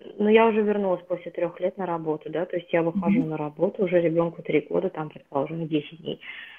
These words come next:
Speaker 1: Вы
Speaker 2: Мгм.
Speaker 1: меня оповещаете о том, что хотите меня уволить. Э,
Speaker 2: Мгм.
Speaker 1: с завтрашнего дня, если я приношу эту справку, то есть она уже коррелируется или нет?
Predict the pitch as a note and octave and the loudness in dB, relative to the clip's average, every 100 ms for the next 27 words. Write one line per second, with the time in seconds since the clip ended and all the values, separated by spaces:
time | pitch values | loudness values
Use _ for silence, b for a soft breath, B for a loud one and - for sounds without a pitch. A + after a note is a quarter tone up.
0 | B _ - A3 A3 G#3+ G#3 G3 F#3 - | B _ 2 6 8 8 8 4 4 4
1 | F#3+ F#3+ F3+ F3 G3 - A3 G#3+ G3 F3+ | 2 4 0 0 -6 -2 0 0 -2 -8
2 | F3+ F#3+ F3+ F3 F3+ G3+ F3 E3 C3+ C3+ | -8 -6 -2 -2 -2 -2 -2 4 4 2
3 | - B B B B B - F3 E3+ E3 | -4 B B B B B -4 2 4 6
4 | E3 E3+ F#3+ G#3 G#3+ - G#3+ G3 G3 F#3+ | 6 6 6 4 0 -2 2 2 2 2
5 | G3 F3+ - F3+ F3 E3+ E3+ E3 E3 E3 | 2 0 -2 0 0 0 -2 -2 -4 -6
6 | D#3+ D#3+ _ D3 C#3+ - - D#3+ E3 E3 | -6 -8 _ -4 -4 -8 -6 -6 -4 -6
7 | E3+ E3 E3 E3 D#3+ F#3 A#3 A3+ G#3 E3+ | -4 -4 -6 -4 -4 0 0 -2 -4 -8
8 | D#3+ D3+ | -6 -10